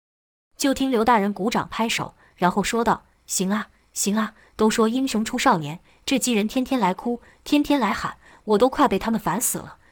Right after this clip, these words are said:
既然你们说要路见不平，那这事我就找你们解决了。”姚说道：“少跟我啰嗦这些，大丈夫一言既出，驷马难追，他们就算犯了天大的事，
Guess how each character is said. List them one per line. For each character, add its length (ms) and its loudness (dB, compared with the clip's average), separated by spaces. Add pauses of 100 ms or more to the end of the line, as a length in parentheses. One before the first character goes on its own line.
(120)
既 140 0
然 160 4
你 60 0
们 100 0
说 180 2
要 120 6
路 160 0
见 160 0
不 100 -2
平， 260 -8 (260)
那 120 0
这 100 0
事 340 -2
我 120 0
就 100 -2
找 200 0
你 80 -2
们 100 -4
解 140 -2
决 180 -10
了。” 160 -10 (840)
姚 200 4
说 160 0
道 260 4 (160)
：“少 300 2
跟 140 0
我 100 0
啰 180 0
嗦 140 -2
这 120 -2
些， 280 -4 (260)
大 180 6
丈 220 2
夫 140 -6
一 140 -6
言 140 0
既 140 -4
出， 300 -6 (240)
驷 180 0
马 180 0
难 200 -6
追， 220 -2 (240)
他 120 2
们 120 2
就 140 0
算 180 0
犯 180 4
了 60 -2
天 240 -4
大 140 4
的 80 -2
事， 260 -6